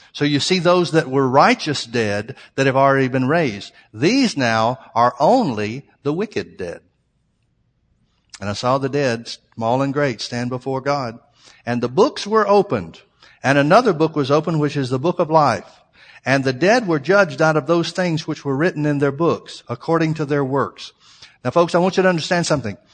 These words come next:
There's a difference between the rewards of the church and the great white throne judgment.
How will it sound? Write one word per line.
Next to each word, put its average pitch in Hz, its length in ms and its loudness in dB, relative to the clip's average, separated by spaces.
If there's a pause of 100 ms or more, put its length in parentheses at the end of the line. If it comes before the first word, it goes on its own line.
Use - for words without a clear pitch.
(320)
There's 139 240 0
a 147 60 0
difference 202 400 2
between 170 600 -2 (300)
the 135 100 -2
rewards 151 560 2
of 160 120 -4
the 156 80 -2
church 180 400 -2
and 143 100 -2
the 135 80 -2
great 151 260 0
white 151 200 0
throne 143 240 -2
judgment. 123 400 -4